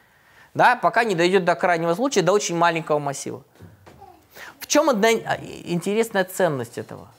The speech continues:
А, я, в принципе, при наличии ресурса параллельности, то есть, а, большого количества дополнительных компьютеров и быстрой передачи данных,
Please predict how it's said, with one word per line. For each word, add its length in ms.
А, 340
я, 500
в 140
принципе, 680
при 280
наличии 600
ресурса 640
параллельности, 840
то 100
есть, 200
а, 160
большого 460
количества 760
дополнительных 680
компьютеров 540
и 40
быстрой 420
передачи 540
данных, 520